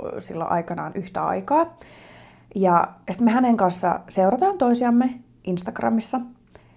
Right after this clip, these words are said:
niin aina kun hän käy katsomassa mun storit, mä saatan siis välillä katsoa ehkä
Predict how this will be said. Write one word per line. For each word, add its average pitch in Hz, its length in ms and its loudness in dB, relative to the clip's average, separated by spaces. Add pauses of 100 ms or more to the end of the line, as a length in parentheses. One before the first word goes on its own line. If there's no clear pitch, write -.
(220)
niin 185 340 0 (760)
aina 247 200 -2
kun 226 140 -8
hän 180 200 -4
käy 165 160 -6
katsomassa 170 520 -8
mun 170 120 -8
storit, 190 600 -2 (380)
mä 208 100 0
saatan 240 240 6
siis 196 180 -4
välillä 175 280 4
katsoa - 340 0
ehkä 185 360 0